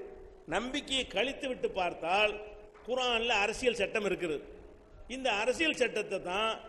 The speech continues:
அமெரிக்காவுல வரைக்கும் என்ன செய்றாங்கன்னா, மிகச்சிறந்த அரசியல் சட்டத்தை வழங்கியவர்களில் நபிகள் நாயகத்தை வந்து பத்து பேர்ல ஒரு ஆளை தேர்ந்தெடுக்கிறாங்க.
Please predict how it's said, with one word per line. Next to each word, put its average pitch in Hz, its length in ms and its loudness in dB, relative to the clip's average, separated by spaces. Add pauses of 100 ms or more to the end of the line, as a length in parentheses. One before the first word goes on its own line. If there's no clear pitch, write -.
(320)
அமெரிக்காவுல 247 580 4
வரைக்கும் 233 260 4
என்ன 226 140 -4
செய்றாங்கன்னா, 202 460 0
மிகச்சிறந்த 254 800 2
அரசியல் 226 380 2
சட்டத்தை 214 440 0
வழங்கியவர்களில் 202 840 2 (340)
நபிகள் 247 400 4
நாயகத்தை 226 500 2
வந்து 226 160 2
பத்து 202 300 2
பேர்ல 240 340 4
ஒரு 208 120 4
ஆளை 220 140 4
தேர்ந்தெடுக்கிறாங்க. 190 600 0